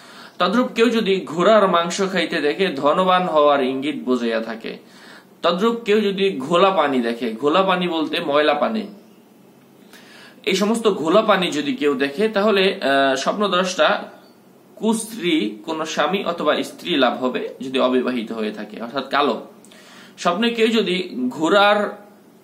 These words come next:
চাবুক, ঘোড়ার মধ্যে উঠে ঘোড়ার, আহ, ঘোড়ার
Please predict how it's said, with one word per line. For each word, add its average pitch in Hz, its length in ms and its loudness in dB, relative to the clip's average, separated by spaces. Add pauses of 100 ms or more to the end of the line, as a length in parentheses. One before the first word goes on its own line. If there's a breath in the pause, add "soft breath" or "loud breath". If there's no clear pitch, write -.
(120)
চাবুক, 185 380 2
ঘোড়ার 160 480 0
মধ্যে 147 280 -2
উঠে 139 380 -2 (100)
ঘোড়ার, 147 500 2
আহ, 123 1080 0
ঘোড়ার 160 280 2